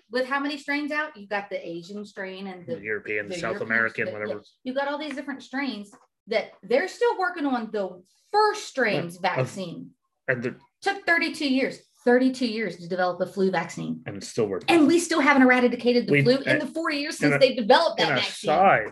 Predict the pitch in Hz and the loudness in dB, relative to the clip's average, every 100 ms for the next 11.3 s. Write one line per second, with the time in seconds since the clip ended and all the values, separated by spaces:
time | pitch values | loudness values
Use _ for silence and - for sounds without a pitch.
0 | - 101 95 85 _ _ _ _ _ _ | -10 -10 -10 -14 _ _ _ _ _ _
1 | _ _ _ _ - _ _ _ - 127 | _ _ _ _ -20 _ _ _ -6 -2
2 | 123 123 120 - 123 120 113 107 107 104 | -2 -6 -10 -4 -2 0 2 0 -2 -6
3 | 104 117 92 - - 110 92 104 117 120 | -6 -10 -12 -14 -14 -14 -10 -10 -10 -14
4 | _ _ _ _ _ - 123 131 - 131 | _ _ _ _ _ -10 -6 -6 -2 -4
5 | 131 - - 220 208 190 180 175 - _ | -4 -16 -10 -6 -4 -4 -4 -4 -6 _
6 | _ _ _ _ _ _ - 104 120 120 | _ _ _ _ _ _ -14 -4 -2 -2
7 | - 110 - 127 120 110 - 110 110 104 | -4 -6 -2 -2 0 -4 0 2 4 4
8 | 104 - 104 98 104 117 101 101 101 90 | 2 0 -4 -2 -4 -4 -6 -2 -2 -2
9 | - 92 82 - 98 - 98 95 - - | -4 -6 -8 -2 -2 0 -2 -2 -4 -6
10 | - - - - - 107 104 - 98 - | -6 -10 -20 -16 0 2 4 2 0 0
11 | - 104 | -4 -4